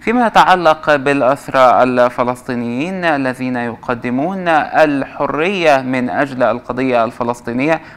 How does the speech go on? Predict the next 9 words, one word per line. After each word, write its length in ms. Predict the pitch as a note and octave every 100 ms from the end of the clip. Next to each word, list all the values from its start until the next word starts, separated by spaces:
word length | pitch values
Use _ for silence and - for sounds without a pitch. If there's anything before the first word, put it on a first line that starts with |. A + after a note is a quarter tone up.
| -
ومن 240 | C#3 C3+
أجل 380 | A2+ C#3 D3 C#3
المسجد 1000 | C3 D#2+ A#2 C3 B2+ C#3 C#3 C#3 B2+ -
الأقصى، 680 | B2+ A2+ B2+ A2 D3+ - -
أنتم 880 | D3+ C#3+ F3 F3 F#3 E3+ D#3+ D#3 D3
تقفون 640 | - D3+ D3+ - D#3+ F3+
بجانبهم 720 | D3+ C3+ C#3 C3+ D#3 E3+ F3 C#3+
بشكل 340 | D3 E3 D#3
كبير 400 | C#3 C#3 F3+ A#3